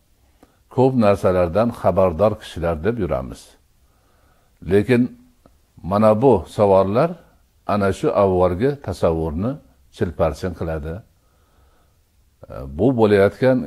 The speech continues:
gaplar hammamizga ham obro' keltirmaydi.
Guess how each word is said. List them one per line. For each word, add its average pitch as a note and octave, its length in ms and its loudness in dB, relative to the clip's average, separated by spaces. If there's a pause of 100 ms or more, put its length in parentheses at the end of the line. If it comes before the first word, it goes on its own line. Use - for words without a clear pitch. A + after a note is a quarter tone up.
gaplar A2+ 460 0 (420)
hammamizga F#2+ 680 -4
ham A2 160 -6 (320)
obro' E2 480 -4 (240)
keltirmaydi. C2 720 -8